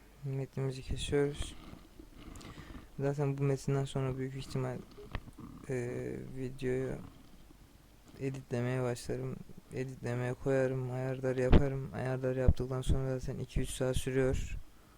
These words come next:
On beş dakikalık bir videonun editlenmesi iki üç saat sürüyor. Her neyse, saat kaç olmuş?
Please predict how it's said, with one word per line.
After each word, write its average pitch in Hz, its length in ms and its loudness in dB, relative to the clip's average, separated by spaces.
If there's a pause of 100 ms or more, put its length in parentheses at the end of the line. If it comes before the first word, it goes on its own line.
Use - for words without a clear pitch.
(680)
On 139 220 -2
beş 131 180 0
dakikalık 123 500 2
bir 127 140 0
videonun 127 400 0
editlenmesi 127 760 -2
iki 131 180 -4
üç 127 80 -6
saat 131 280 2
sürüyor. 131 460 -4 (1400)
Her 139 180 -4
neyse, 135 300 -4
saat 135 340 -2
kaç 139 240 -2
olmuş? 135 360 -2